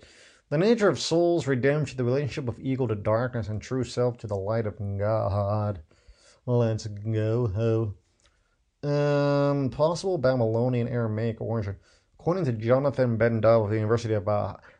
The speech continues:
uh, Haifa, the myth of the Watchers began in Lebanon when, uh, Aramaic writers tried to interpret the imagery on Mesopotamian stone monuments without being able to read their Akkadian, uh, or Akkadian text.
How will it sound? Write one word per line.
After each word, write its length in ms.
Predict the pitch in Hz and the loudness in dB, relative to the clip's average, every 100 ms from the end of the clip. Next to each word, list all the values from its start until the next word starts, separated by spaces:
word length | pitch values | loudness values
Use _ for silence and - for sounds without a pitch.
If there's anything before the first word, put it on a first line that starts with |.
| _ | _
uh, 220 | 120 107 95 | -6 -4 -2
Haifa, 420 | 101 127 113 107 - _ - | -2 -2 -4 -8 -12 _ -4
the 100 | 120 | 0
myth 200 | 143 160 | 0 0
of 60 | |
the 60 | 147 | 0
Watchers 480 | 110 113 123 120 98 | 2 2 0 -2 -4
began 320 | 107 107 113 | -4 -2 0
in 140 | 110 | 0
Lebanon 400 | 104 117 113 104 | 0 0 0 -2
when, 180 | 104 107 | -2 -4
uh, 400 | 113 120 113 110 - _ | -6 -6 -4 -4 -8 _
Aramaic 580 | 131 123 113 117 117 117 | -4 -2 0 0 0 0
writers 360 | 113 113 113 110 | 2 2 2 0
tried 220 | 120 110 | -4 -2
to 60 | |
interpret 340 | 107 101 110 107 | -4 -6 -8 -6
the 160 | 110 - | -8 -6
imagery 460 | 127 120 113 113 113 | -4 -4 -2 -4 -2
on 140 | 107 | -4
Mesopotamian 680 | 107 - 107 104 117 110 104 | -6 -6 -12 -6 -4 -4 -6
stone 340 | - - 110 | -6 -6 -4
monuments 580 | 107 104 110 120 107 98 - _ _ _ | -2 -2 -2 -2 -4 -6 -14 _ _ _
without 300 | 131 143 202 | 0 2 4
being 200 | 190 156 | 4 2
able 160 | 151 143 | 0 2
to 80 | 123 | 2
read 300 | 117 135 120 | 2 0 2
their 180 | 117 | 0
Akkadian, 840 | - 110 - - 127 127 117 104 101 - _ _ _ - | 0 -8 -12 -6 -2 0 0 -4 -8 -14 _ _ _ -8
uh, 60 | 117 | -4
or 340 | 110 107 101 | -2 -2 -4
Akkadian 460 | - 120 127 107 101 | -4 -2 -2 -2 -4
text. 500 | - 170 - - | -2 -2 -2 -10